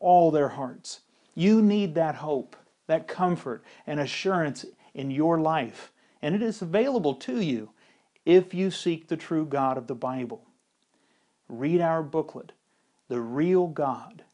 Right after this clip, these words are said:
Proofs and Promises, to seek protection from the only one in the universe who can truly offer it,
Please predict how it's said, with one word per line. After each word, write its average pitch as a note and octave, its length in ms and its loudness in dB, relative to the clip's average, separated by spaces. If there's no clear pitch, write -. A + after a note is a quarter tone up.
Proofs D#3 380 -2
and C#3 160 -8
Promises, C3 680 -6
to - 140 -8
seek - 400 -8
protection D#3+ 680 -6
from C3 180 -10
the C3 100 -4
only G#3+ 300 0
one F#3 380 -4
in E3+ 180 -8
the D#3+ 100 -2
universe C#3+ 580 0
who D#3 120 2
can C#3 300 -8
truly E3 480 2
offer C#3 400 0
it, A#2 160 -6